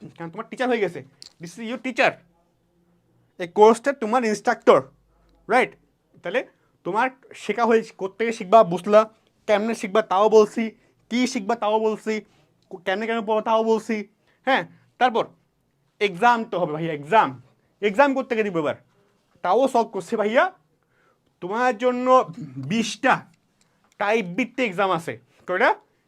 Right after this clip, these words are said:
এক্সাম। এবং আটটা সম্পূর্ণ এইচএসসি স্ট্যান্ডার্ডের মডেল কোয়েশ্চেন, মডেল টেস্ট। আর কি লাগে?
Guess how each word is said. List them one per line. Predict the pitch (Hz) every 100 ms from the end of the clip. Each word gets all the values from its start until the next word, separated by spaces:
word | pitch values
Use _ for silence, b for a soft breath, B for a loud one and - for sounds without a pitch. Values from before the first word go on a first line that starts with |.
| _ -
এক্সাম। | 160 226 165 131 - b b _ _ _ _ _ _ _ _ _ _ _ _ -
এবং | 160 190 196 135 - - -
আটটা | 165 185 - _ _ - 233 233
সম্পূর্ণ | 226 - 214 202 - 214 208 208 208 202 _ -
এইচএসসি | 180 208 208 220
স্ট্যান্ডার্ডের | 220 196 196 196 165
মডেল | 160 165
কোয়েশ্চেন, | 165 143 - 127 117 _ 151
মডেল | 170 170
টেস্ট। | 131 - - _ _ _ _ _
আর | 156
কি | 165 196
লাগে? | 185 131